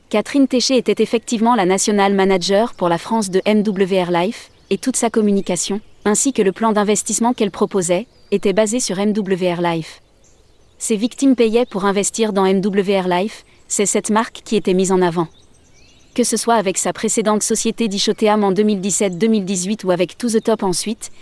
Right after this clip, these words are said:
les victimes ont toutes été approchées dans la perspective d'un investissement rentable dans la société M W R Life.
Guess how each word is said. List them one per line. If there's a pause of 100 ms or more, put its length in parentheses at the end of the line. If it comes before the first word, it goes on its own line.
(160)
les
victimes
ont
toutes
été
approchées
dans
la
perspective
d'un
investissement
rentable
dans
la
société
M
W
R
Life.